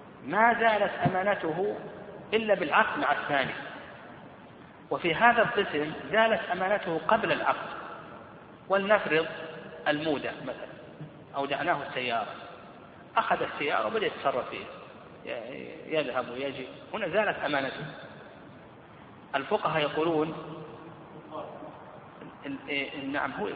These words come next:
ضامن، زالت أمانته، لكن لو تاب وأرجعها، هل تعود الأمانة أو لا بد من عقد جديد؟ ها؟ الفقهاء يقول لا بد عقد جديد، لا بد عقد جديد.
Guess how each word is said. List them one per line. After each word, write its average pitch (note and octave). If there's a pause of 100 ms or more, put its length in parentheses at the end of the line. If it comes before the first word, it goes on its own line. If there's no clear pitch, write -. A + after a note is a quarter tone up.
ضامن، E3 (500)
زالت D#3+
أمانته، B2+ (580)
لكن D3
لو G3+
تاب D#3+ (680)
وأرجعها، C#3 (1120)
هل A3 (240)
تعود F3
الأمانة D#3
أو F#3+
لا A#3+
بد A3
من G3
عقد F3
جديد؟ C#3 (960)
ها؟ E3 (180)
الفقهاء C#3+
يقول C#3
لا D#3
بد -
عقد -
جديد، C#3 (640)
لا G3+
بد -
عقد -
جديد. D3